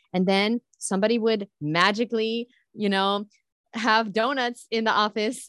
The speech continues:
and they would be free. And, you know, food is, it tastes even better when it's free. So you, like, you have to eat it 'cause it's free and it's there and it smells so good and you're hungry and you didn't have time to make a smoothie.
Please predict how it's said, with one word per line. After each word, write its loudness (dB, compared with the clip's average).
and 4
they 2
would 2
be 2
free. 0
And, -2
you -2
know, 0
food 0
is, 0
it -4
tastes 4
even 2
better 4
when 2
it's -8
free. 2
So 6
you, 8
like, 4
you -2
have 2
to -8
eat 0
it -6
'cause -8
it's -8
free 4
and 4
it's -2
there 4
and 2
it -8
smells -2
so 0
good 0
and 0
you're 0
hungry 0
and 0
you 2
didn't 2
have 4
time 2
to -2
make 0
a -6
smoothie. 0